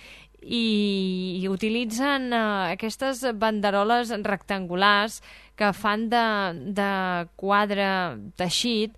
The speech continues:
per explicar la història primigènia de la família, no? La família Rivera, en què la música hi ha tingut un paper important.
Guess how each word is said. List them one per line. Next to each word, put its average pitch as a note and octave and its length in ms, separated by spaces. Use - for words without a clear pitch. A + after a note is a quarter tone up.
per G3+ 140
explicar G#3 600
la A3+ 140
història G3 640
primigènia F#3 760
de F#3 120
la E3 260
família, C#3+ 600
no? D#3 140
La G#3+ 100
família D#3+ 440
Rivera, B2 400
en F#3 180
què F#3+ 140
la F#3 100
música G3+ 460
hi A3 100
ha F#3 60
tingut F#3 320
un F#3+ 100
paper D#3+ 300
important. C#3 640